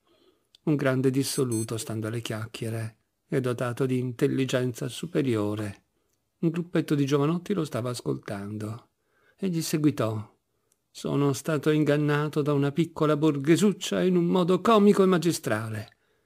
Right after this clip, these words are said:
Perché siate avvertiti, vi racconterò come accadde. Allora, ero ministro degli affari esteri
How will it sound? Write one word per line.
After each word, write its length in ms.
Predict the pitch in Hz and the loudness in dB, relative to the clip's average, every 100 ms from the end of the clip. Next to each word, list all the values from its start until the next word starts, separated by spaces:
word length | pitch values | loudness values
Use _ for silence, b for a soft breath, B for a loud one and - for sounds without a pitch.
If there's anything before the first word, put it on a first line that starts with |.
| _ _ _ _ | _ _ _ _
Perché 300 | 156 131 135 | 0 2 0
siate 380 | - 143 120 135 | 0 -2 0 -2
avvertiti, 840 | 120 135 113 - 104 98 104 98 - _ _ _ _ _ | 2 2 2 -2 -4 -4 -6 -6 -12 _ _ _ _ _
vi 120 | 147 | 0
racconterò 600 | 120 113 - 120 120 113 113 | 0 0 -2 -2 -2 -2 -2
come 240 | 117 113 | -2 -4
accadde. 840 | 110 - 101 98 104 101 107 - _ _ _ _ _ _ _ _ _ | -6 -6 -6 -6 -6 -8 -8 -14 _ _ _ _ _ _ _ _ _
Allora, 540 | 185 180 147 143 131 131 _ _ _ _ | 0 2 2 2 0 -4 _ _ _ _
ero 220 | - 147 143 | -2 2 4
ministro 440 | 147 143 143 151 | 2 2 0 0
degli 220 | 139 135 | 2 2
affari 320 | 143 165 151 | 0 -2 -2
esteri 500 | 143 104 - 113 110 | -2 -4 -8 -8 -8